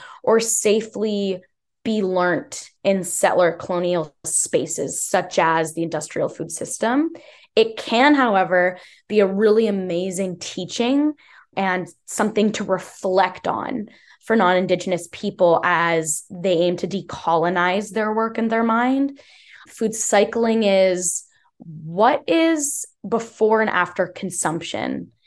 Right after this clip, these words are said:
So I recently did my fieldwork in Kitasoo Hey Hey First Nation, which is a First Nation community on the central coast of the Great Bear Rainforest. They're kind of the heart of the Great Bear Rainforest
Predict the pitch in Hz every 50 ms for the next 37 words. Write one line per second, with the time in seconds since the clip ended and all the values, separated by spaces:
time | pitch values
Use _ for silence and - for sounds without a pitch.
0 | _ _ _ _ _ _ - - - - - 220 202 202 196 190 190 185 165 -
1 | - - 196 190 185 185 185 180 180 175 - - - _ _ - 185 202 214 214
2 | 214 202 - - 226 196 214 208 208 180 - 202 196 190 190 180 175 175 - -
3 | - 196 185 185 185 190 190 190 185 185 - - - - - _ _ _ - 233
4 | 214 202 165 - - 226 202 208 208 - 214 202 185 190 - - 202 185 180 208
5 | 190 190 190 - - 190 180 - - 208 185 180 175 - - 185 175 175 185 180
6 | 175 - - - - - _ 220 220 - - 214 190 214 208 - 214 220 220 -
7 | 208 196 - 214 202 - - 208 196 190 196 190 180 175 180 175 175 170 170 -
8 | 190 180 175 - - 185 170 165 160 - - - - 175 175 180 175 - - -
9 | 170 165 160 175 170 175 170 170 170 170 170 170 170 170 170 170 175 170 - -
10 | 175 175 175 185 240 - - - - - - - - - - 202 185 185 185 -
11 | - 202 202 208 233 226 233 226 - - - 175 170 175 175 - - - 185 180
12 | 214 214 - 208 208 214 214 226 214 208 220 220 220 220 226 240 233 240 254 262
13 | 254 - - -